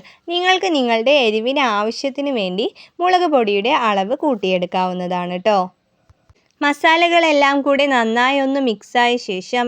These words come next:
ഇതിലേക്ക് ഒരു കപ്പ് വെള്ളം ഒഴിച്ചു കൊടുക്കാം. വെള്ളവും കൂടെ ഒഴിച്ച് നന്നായി ഒന്ന് ഇളക്കിയ ശേഷം ഇത് ഒന്ന് നന്നായി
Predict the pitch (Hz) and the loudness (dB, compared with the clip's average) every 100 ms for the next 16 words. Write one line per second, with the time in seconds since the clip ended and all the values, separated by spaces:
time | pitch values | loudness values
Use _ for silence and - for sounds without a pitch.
0 | 220 202 202 185 185 254 220 - _ _ | -2 -4 -4 -4 -2 -2 -2 -6 _ _
1 | 339 427 440 262 208 240 247 220 196 208 | 2 4 4 2 0 0 2 2 2 0
2 | 294 233 196 - 190 185 185 190 180 _ | 0 -2 -4 -6 -4 -4 -2 -2 -4 _
3 | _ _ _ - 330 349 359 359 359 359 | _ _ _ -4 2 2 2 0 -2 0
4 | 392 302 220 196 - - 277 208 - _ | 2 2 2 -2 -6 0 0 0 -8 _
5 | 311 339 370 381 359 311 254 262 233 220 | 0 0 2 2 2 2 2 2 2 -2
6 | - 302 311 - 196 190 - 254 214 _ | -4 -4 -4 -4 -6 -6 -2 -2 -2 _
7 | _ 311 277 294 233 208 277 359 302 349 | _ -6 2 2 2 0 -2 0 0 0
8 | 330 208 208 | 0 0 -2